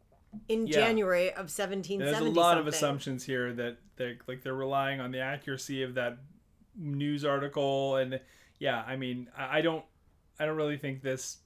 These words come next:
Speaker 2: changes anything.
Speaker 1: Um, what did you think of Roger and Brianna in this scene? Did you notice that he's kind of gross?
Speaker 2: I mean, I just sort of,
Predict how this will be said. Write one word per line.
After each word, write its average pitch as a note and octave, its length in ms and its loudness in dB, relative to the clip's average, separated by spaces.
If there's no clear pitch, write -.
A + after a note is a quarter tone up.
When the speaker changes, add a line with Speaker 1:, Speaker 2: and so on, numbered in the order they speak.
Speaker 2:
changes C3 440 -4
anything. D#3+ 480 -8
Speaker 1:
Um, A3 420 2
what A3+ 200 0
did A3 180 -10
you A#3 80 -2
think A3 180 -2
of E3 120 -8
Roger D#3+ 320 -4
and D#3 100 -8
Brianna D#3 400 -6
in D#3+ 140 -8
this D#3 160 -8
scene? D#3+ 240 -8
Did D#3 160 -10
you F3+ 100 -4
notice F3 300 -4
that G3 100 -6
he's F3+ 220 -8
kind D#3+ 240 -8
of C#3+ 100 -8
gross? F3 500 -10
Speaker 2:
I E3+ 80 -6
mean, D#3+ 440 -6
I D#3+ 60 -8
just D#3+ 220 -6
sort C#3+ 200 -4
of, C3+ 160 -6